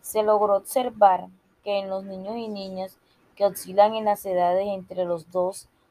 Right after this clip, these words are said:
a cinco años de edad, durante las actividades que en cada uno de los ambientes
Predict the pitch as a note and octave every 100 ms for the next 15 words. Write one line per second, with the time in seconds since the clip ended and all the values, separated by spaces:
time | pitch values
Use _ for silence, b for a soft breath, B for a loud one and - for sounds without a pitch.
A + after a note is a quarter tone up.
0 | _ - G3 - G3 F#3 G#3 G3 F#3 F#3
1 | F3+ G3+ F3+ E3 - _ _ _ _ _
2 | _ _ F#3+ G3+ G3+ F#3+ G3+ G3 F#3+ G3+
3 | - G3 F3+ F3 F3+ F#3+ - G#3 F#3 F#3+
4 | F#3+ G3 G#3+ A3 G#3+ G#3+ G#3 G#3+ G3+ G3+
5 | G3 - G#3